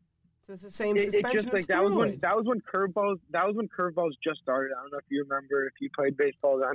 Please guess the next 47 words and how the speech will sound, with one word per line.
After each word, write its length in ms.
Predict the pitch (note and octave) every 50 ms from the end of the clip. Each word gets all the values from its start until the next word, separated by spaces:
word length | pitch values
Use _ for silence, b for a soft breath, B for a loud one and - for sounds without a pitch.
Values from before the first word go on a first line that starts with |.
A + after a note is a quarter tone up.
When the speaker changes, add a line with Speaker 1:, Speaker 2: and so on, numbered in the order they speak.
| - -
Speaker 2:
but, 140 | C3 B2 A2+
like, 100 | C3 B2+
Speaker 1:
Man, 180 | C#3+ C#3 C#3
Speaker 2:
it 40 | D#3
Speaker 1:
I 80 | F3 G#3
was 140 | A3 G3+
Speaker 2:
started 20 | F3+
Speaker 1:
the 40 | G3
Speaker 2:
for 40 | F#3+
Speaker 1:
one 140 | G3+ F#3+ F3+
Speaker 2:
me 60 | F3 -
just 220 | - D#3 - -
at, 100 | F3+ E3+
like, 160 | E3 D#3+ - - _ - - -
Speaker 1:
I 80 | A3
was 80 | A#3 A3+
Speaker 2:
twelve 40 | -
Speaker 1:
the 60 | B3
Speaker 2:
or 140 | A#3+ A#3 A3
Speaker 1:
one 80 | G3 F#3
Speaker 2:
thirteen. 160 | - D3+ D3
Speaker 1:
throwing 360 | F#3 G3+ G3+ G#3 G#3 G3+ F#3+
the 80 | E3 D3
curveballs. 880 | - E3 D#3 C3+ A#2+ A2+ A#2 A#2+ A#2 G#2+ F2 C2+ C#2+ F2 - - - - _ _ _ _ _ _ _ _ _ - - - - _ _ _ _ _ _ _ _ - - - - D#3+
Speaker 2:
Mm-hmm. 340 | D#3+ D#3+ D#3 D#3+ E3+ E3 D#3 - - - D#3
I 80 | F3
was, 140 | F#3 G3 G3 F3 - - - -
I, 220 | E3 F3+ F#3 F#3+ -
I 120 | E3+ F3+ F#3
had, 200 | G3 G3+ G#3 G3+
like, 160 | G3+ F3+ -
an 80 | D#3+
okay 360 | C3 D#3 D3+ - - - C3 B2 - -
curveball. 280 | A#2+ B2 A#2+ B2+ B2+
I 60 | C3 C#3
didn't 120 | D3 D#3 D#3
have 140 | D#3 C3+
a 20 | B2+
great 260 | - - C3 C#3 -
one, 260 | D#3 E3 E3+ E3 E3 D3+
but, 200 | D#3+ D3+ C#3+ C3+
Speaker 1:
I 40 | C3+
had 100 | C3+ C3+
a 20 | C#3+
Speaker 2:
like, 160 | D3 C#3 C3
Speaker 1:
great 120 | C3 C#3
one. 160 | B2 B2 A#2+